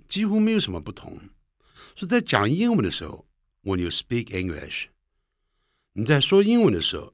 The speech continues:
你没有办法判断这个“which”前面有没有逗号。所以一般只有在写作的时候，才会有这样的一个区别，这点要特别记住了。好了，我们对关系代词，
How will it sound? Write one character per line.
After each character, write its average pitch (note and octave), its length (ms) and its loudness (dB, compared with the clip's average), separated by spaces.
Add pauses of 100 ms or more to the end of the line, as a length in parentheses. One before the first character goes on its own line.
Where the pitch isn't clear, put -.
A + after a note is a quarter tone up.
你 A#2+ 200 0
没 B2+ 160 4
有 G#3 100 6
办 A3 220 2
法 - 80 -8
判 C#3+ 160 0
断 A2 340 0
这 B2 140 -10
个 G2+ 60 -6
“which” A#2 340 -2
前 F2+ 180 -6
面 F2+ 140 -4
有 C#2+ 140 -8
没 F2+ 120 -10
有 D2+ 120 -8
逗 D#2+ 140 -14
号。 - 340 -20 (1000)
所 F3+ 160 4
以 C#3+ 160 2
一 G3 160 -2
般 A3 260 4
只 F#3 120 -4
有 C#3 60 0
在 C3 140 -2
写 - 300 -8
作 D#3 220 -2
的 G2+ 80 -4
时 - 180 -6
候， - 240 -20 (640)
才 G#2 220 -4
会 G#2 160 -2
有 D#2+ 100 -2
这 A2+ 160 -10
样 G#2+ 80 -8
的 E2 80 -14
一 - 20 -18
个 C#2 60 -18
区 - 260 -8
别， - 360 -20 (200)
这 D3+ 160 -4
点 F2 180 -10
要 E2+ 40 -20
特 - 160 -16
别 - 140 -18
记 - 180 -16
住 - 160 -18
了。 - 180 -18 (960)
好 D3 100 4
了， G#3 320 8
我 C3 60 4
们 C#3+ 120 4
对 E3+ 220 4
关 G3 240 2
系 G#3 100 -4
代 G3+ 180 4
词， D#3 600 0